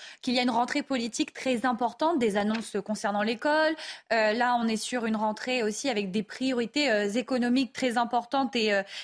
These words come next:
qui bouleversent aussi, euh, le, le calendrier des entreprises. Est-ce que vous avez l'impression quand même que l'État, euh, se soucie, euh, de,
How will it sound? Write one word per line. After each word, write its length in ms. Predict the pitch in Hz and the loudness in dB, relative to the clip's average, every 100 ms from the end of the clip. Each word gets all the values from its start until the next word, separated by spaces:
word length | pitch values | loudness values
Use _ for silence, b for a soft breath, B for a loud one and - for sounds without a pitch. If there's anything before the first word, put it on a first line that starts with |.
| B | B
qui 140 | - | -6
bouleversent 500 | 208 269 240 381 - | 0 0 2 0 -2
aussi, 380 | 269 - - 262 | -6 -4 -4 0
euh, 140 | 226 208 | 2 2
le, 180 | 214 | 2
le 160 | 214 226 | 2 2
calendrier 500 | 240 233 233 220 254 | 2 0 0 0 0
des 200 | 226 226 | 2 2
entreprises. 500 | 233 - 240 339 381 | 0 -2 -2 0 0
Est-ce 480 | - - - - 359 | -2 -18 -20 -6 -2
que 60 | |
vous 60 | 349 | 2
avez 100 | 294 | 4
l'impression 320 | 285 277 349 | 2 0 0
quand 80 | 339 | 2
même 140 | 330 | 2
que 80 | 294 | 2
l'État, 640 | 254 269 294 302 320 359 - | 2 2 2 2 2 0 -2
euh, 140 | 254 | -2
se 180 | 247 254 | 0 -2
soucie, 640 | 226 - 269 - 330 339 | -4 -4 -4 -2 0 2
euh, 160 | 285 233 | 2 0
de, 340 | 208 233 226 | 0 0 0